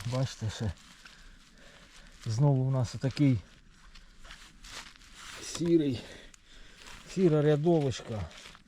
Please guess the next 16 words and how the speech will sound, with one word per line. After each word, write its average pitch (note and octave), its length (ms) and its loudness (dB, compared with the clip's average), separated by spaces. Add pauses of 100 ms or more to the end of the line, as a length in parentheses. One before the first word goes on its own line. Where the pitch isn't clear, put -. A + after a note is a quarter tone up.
(240)
Але G#3+ 200 -4
теж A#3+ 320 4
нормально. F3 640 4 (2250)
Видно, E3+ 380 8
що D#3 260 6
виросла, D#3 680 6
ну, B2+ 480 0 (100)
вже B2+ 260 2
після D#3 320 2
морозів, D#3 600 6
що C3 100 -4
були. B2 420 4 (1040)
Бо B2+ 260 4
ті, E3 220 4
які D3+ 300 8
вже C#3 300 6